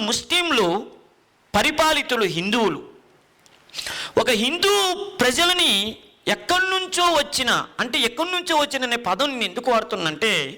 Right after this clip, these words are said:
గోల్కొండ నవాబులు మనోళ్ళు కాదు, వాళ్ళు ఎక్కడో టర్కీ ఆ ప్రాంతం నుంచి మన భారతదేశానికి వచ్చారు.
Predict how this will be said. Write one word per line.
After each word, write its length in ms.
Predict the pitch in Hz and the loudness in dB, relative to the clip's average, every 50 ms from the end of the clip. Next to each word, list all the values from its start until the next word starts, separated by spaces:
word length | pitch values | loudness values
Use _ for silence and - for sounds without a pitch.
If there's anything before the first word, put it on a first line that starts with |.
| - - _ _ _ _ - | -16 -20 _ _ _ _ -2
గోల్కొండ 360 | 151 214 294 320 - 330 320 320 285 | 0 2 2 2 0 0 0 0 2
నవాబులు 340 | 269 240 220 208 190 202 226 208 | 2 2 2 2 0 -2 -2 -2
మనోళ్ళు 300 | 170 170 202 226 226 202 - 160 | -2 0 0 0 0 0 0 0
కాదు, 220 | 143 147 143 143 113 - - _ _ _ _ _ _ _ - - - - - - - - - - - - - | -2 -2 -2 -4 -10 -16 -20 _ _ _ _ _ _ _ -20 -20 -20 -20 -18 -18 -16 -16 -16 -14 -6 0 2
వాళ్ళు 300 | 190 220 233 269 269 277 214 190 - 202 - - | 4 4 4 4 4 4 4 4 2 2 0 0
ఎక్కడో 300 | - - 294 302 311 302 269 220 202 208 226 214 - - - - | 0 0 0 2 4 4 4 4 4 2 0 -4 -8 -12 -4 0
టర్కీ 380 | 208 220 214 220 - - 302 285 277 233 | 0 0 0 -2 -2 0 2 4 4 4
ఆ 60 | 220 208 - | 2 2 2
ప్రాంతం 380 | 190 180 240 262 254 269 254 233 | 2 0 0 0 0 -2 -2 -2
నుంచి 160 | 220 208 - 220 202 | -4 -6 -4 -2 -2
మన 100 | 180 170 160 147 | -2 0 0 0
భారతదేశానికి 640 | - - 208 196 - 208 196 180 - 170 156 - - 139 | 0 0 0 -2 0 -2 -2 -2 -4 -6 -8 -8 -8 -10
వచ్చారు. 340 | 135 - - 135 131 - | -6 -4 -2 -2 -2 -4